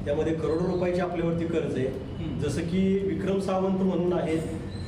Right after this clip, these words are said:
Speaker 1: फलटणमधले इसम,
Speaker 2: हम्म.
Speaker 1: त्यांच्या, त्यांच्या नाव, त्यांना तिथं डायरेक्टर केलं नवनील ट्रेडिंग म्हणून कंपनीवरती. तर त्या, अ, नवनील ट्रेडिंगमध्ये डायरेक्टर केल्यानंतर एक कोटी पंच्याऐंशी लाख रुपयाचा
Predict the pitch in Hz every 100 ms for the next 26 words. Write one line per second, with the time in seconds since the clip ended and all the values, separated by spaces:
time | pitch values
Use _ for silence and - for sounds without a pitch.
0 | - 156 143 160 165 156 156 131 110 156
1 | - - - 160 160 190 190 190 220 220
2 | 220 214 196 214 220 220 202 196 - 185
3 | 190 190 185 185 180 175 - 175 175 180
4 | 180 185 185 190 214 - 185 180 165 156
5 | 156 147 135 120 120 120 120 - - -
6 | - - - 175 196 202 208 - - 196
7 | 214 220 - - - 160 160 165 175 190
8 | - 196 190 196 196 - 190 165 180 180
9 | 170 170 185 175 180 170 170 165 156 160
10 | 170 - - - 190 220 220 202 220 214
11 | 196 180 190 185 196 185 185 165 170 165
12 | 175 175 180 180